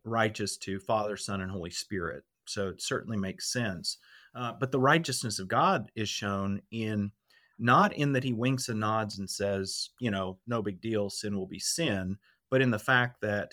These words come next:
he does expect, um, his, his law to be kept. And so, so Jesus, acknowledging that his Father is the righteous one,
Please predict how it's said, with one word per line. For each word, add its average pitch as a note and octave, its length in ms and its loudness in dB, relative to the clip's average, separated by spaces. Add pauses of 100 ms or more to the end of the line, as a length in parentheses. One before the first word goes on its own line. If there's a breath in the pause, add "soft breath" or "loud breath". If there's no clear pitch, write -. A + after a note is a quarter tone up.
(140)
he C#3 180 -4
does C3 300 4
expect, - 680 -4 (440)
um, G#2 380 4 (120)
his, A2 560 0 (440)
his B2 260 -2
law A2+ 240 4
to G#2+ 80 0
be F#2 180 -14
kept. - 440 -6 (300)
And B2 160 6
so, A2 440 0
so A2 260 -2
Jesus, A#2 800 2 (480 soft breath)
acknowledging B2+ 680 2
that A2 120 0
his B2 220 0
Father C#3+ 460 2
is G#2+ 240 -4
the E2 100 -6
righteous A2 460 -6
one, F#2 340 -4